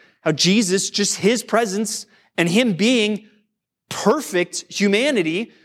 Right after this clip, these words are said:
it showed the world their sin. It sh-, his righteousness exposed their unrighteousness.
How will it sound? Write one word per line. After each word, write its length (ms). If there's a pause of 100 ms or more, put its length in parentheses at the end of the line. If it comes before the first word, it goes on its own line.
(180)
it 240
showed 540
the 60
world 600
their 300
sin. 260
It 100
sh-, 200 (320)
his 400
righteousness 960
exposed 640
their 160
unrighteousness. 960